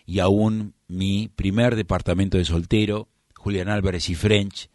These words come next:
frente a la Plaza Las Heras, cuando yo tenía otra proyección, ¿no es así?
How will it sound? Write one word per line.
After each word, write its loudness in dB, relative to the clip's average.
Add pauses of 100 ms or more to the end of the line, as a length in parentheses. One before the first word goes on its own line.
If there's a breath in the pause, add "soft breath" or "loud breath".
(160)
frente 4
a 2
la 0
Plaza -2
Las -4
Heras, 6 (960 loud breath)
cuando -6
yo 2
tenía -6
otra -4
proyección, 0
¿no -6
es -8
así? -4